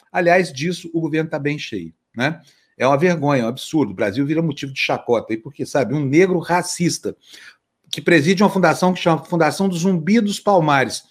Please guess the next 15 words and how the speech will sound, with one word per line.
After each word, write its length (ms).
e 60
que 120
quer 160
suprimir 840
a 80
memória 360
do 100
Zumbi, 400
um 100
herói 300
da 100
luta 300
anti-escravocrata 760
no 60
Brasil, 500